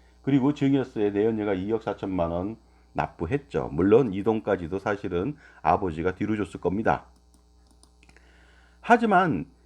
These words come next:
그 상속이 일어났기 때문에 비상속인 내연녀죠. 비상속인한테 증여한 재산은 증여 후 오 년 내 상속이 발생된다면은요,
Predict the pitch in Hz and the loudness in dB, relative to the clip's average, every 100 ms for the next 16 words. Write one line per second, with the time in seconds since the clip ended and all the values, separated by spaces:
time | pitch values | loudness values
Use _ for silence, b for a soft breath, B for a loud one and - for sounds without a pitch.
0 | b b b _ _ 156 156 147 220 247 | b b b _ _ 2 2 2 -2 -2
1 | 226 196 156 147 - - 120 110 139 - | -4 -2 0 0 -2 -4 -2 0 -2 0
2 | 147 180 202 190 170 131 101 107 92 120 | -2 4 4 2 0 0 0 0 4 6
3 | 143 120 82 78 78 123 180 b b 139 | 6 2 -2 -4 -4 -6 -8 b b -4
4 | 170 190 196 185 175 156 151 143 131 131 | 0 0 0 -2 -2 -2 -2 -4 0 0
5 | 131 120 104 120 151 139 117 120 123 123 | 0 -2 -2 -2 -2 -2 0 2 2 4
6 | 101 131 160 147 120 110 160 180 170 165 | 4 4 4 2 0 -2 -2 -4 -4 0
7 | 113 - 123 104 95 92 82 80 90 78 | -2 -2 -4 0 0 0 -2 -2 -2 -2
8 | 87 156 | -2 -4